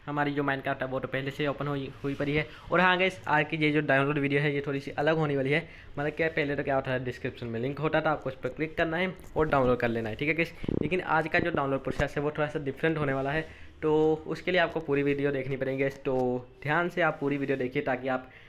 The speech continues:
मतलब सही तरीके से पूरा का पूरा मैप जो है वो आसानी से डाउनलोड कर पाएँ और आपको कोई दिक्कत ना आए। तो ठीक है, चलिए शुरू करते हैं।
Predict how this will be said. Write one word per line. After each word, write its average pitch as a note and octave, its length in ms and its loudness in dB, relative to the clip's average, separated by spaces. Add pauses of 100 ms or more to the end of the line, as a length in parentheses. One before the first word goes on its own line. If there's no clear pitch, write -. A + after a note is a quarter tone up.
(320)
मतलब D3+ 220 0
सही E3 260 2
तरीके D3+ 320 -4
से D#3 100 -2
पूरा C#3 280 -2
का C#3 100 -4
पूरा C3 220 -2
मैप B2+ 220 0
जो B2 120 -2
है C3 80 0
वो C3 80 0
आसानी C#3+ 380 0
से E3 140 2
डाउनलोड B2+ 260 2
कर B2 100 0
पाएँ C#3+ 200 0
और C#3+ 120 4
आपको B2 220 0
कोई C#3 120 0
दिक्कत A#2+ 300 -4
ना G2+ 100 -4
आए। F#2+ 120 -4 (320)
तो B2 160 2
ठीक F3 200 2
है, F3+ 100 4
चलिए D#3 240 -2
शुरू D#3+ 180 -2
करते D#3 240 -2
हैं। D#3+ 160 0